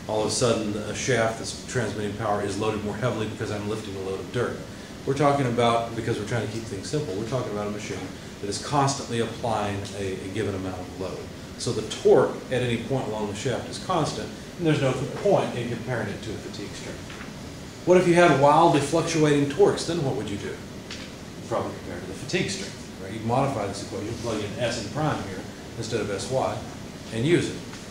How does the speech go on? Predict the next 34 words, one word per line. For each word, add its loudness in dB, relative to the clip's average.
Now, 6
notice 10
that 6
this 8
is 6
a 6
vector 4
sum. 0
That's -2
basically 2
what 0
this -2
bit 0
is -2
here, -4
square 2
root 4
of 2
the 0
sum -2
of -2
the -2
squares. -4
And 6
there's 10
a 6
reason 8
for 0
this. 2
It, 0
it's -6
because 4
the 2
direction 4